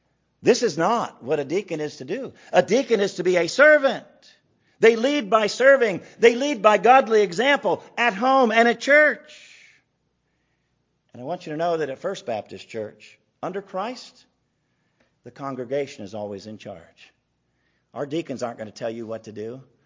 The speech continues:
and I'm not gonna tell you what to do. Christ will tell you what to do. And when it comes to the business of the church, that's your responsibility. So our procedure for choosing deacons here at First Baptist,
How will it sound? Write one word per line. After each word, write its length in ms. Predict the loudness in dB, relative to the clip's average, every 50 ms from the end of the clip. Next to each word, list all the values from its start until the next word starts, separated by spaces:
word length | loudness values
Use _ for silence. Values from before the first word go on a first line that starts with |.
| _ _ _ _ _ _ -16
and 100 | -12 -10
I'm 160 | -8 -8 -8
not 160 | -8 -10 -12
gonna 140 | -14 -16 -18
tell 180 | -16 -12 -12 -12
you 140 | -10 -10
what 200 | -10 -12 -12 -12
to 80 | -14 -16
do. 360 | -14 -12 -10 -10 -10 -12 -14 _ _ _ _ _ _ _ _ _ _ _ _ _ _ _
Christ 400 | _ -6 -2 -2 -2 -2 -4 -12
will 80 | -16
tell 160 | -12 -12 -10
you 100 | -10 -10
what 180 | -12 -14 -14 -16
to 80 | -18 -18
do. 380 | -16 -14 -12 -12 -12 -12 -14 _ _ _ _ _ _
And 100 | -12 -12
when 100 | -10 -10
it 60 | -10
comes 320 | -8 -8 -8 -8 -8 -10
to 100 | -10 -12
the 100 | -12 -10
business 420 | -6 -4 -4 -4 -4 -6 -10 -10 -12
of 80 | -12
the 80 | -12 -12
church, 500 | -12 -8 -6 -6 -4 -6 -8 -14 -20 -20 _ _ _ _ _ _ _ _ _ _ _ _ _ _ _ -10
that's 320 | -8 -8 -8 -8 -10 -12
your 360 | -10 -8 -8 -8 -10 -12 -16 _ _ _ _ _ _
responsibility. 840 | -20 -20 -20 -20 -20 -20 -20 -20 -20 -20 -20 -20 -20 -20 -20 _ _ _ _ _ _ _ _ _ _ _ _ _ _ _ _ _ _ _ _ _ _ _ _ _ _ _ _ _ _ _ _ _ _ _ _ _ _
So 120 | -2 4 6
our 120 | 6 6
procedure 540 | 6 4 0 -2 0 0 -2 0 -2 -6 -8
for 180 | -8 -8 -10 -10
choosing 460 | -8 -8 -8 -8 -8 -8 -10 -12 -12
deacons 380 | -10 -12 -12 -12 -12 -14 -12
here 100 | -8 -8
at 140 | -8 -8 -6
First 240 | -8 -8 -8 -6 -4
Baptist, 480 | -4 -4 -4 -4 -6 -8 -10 -10 -12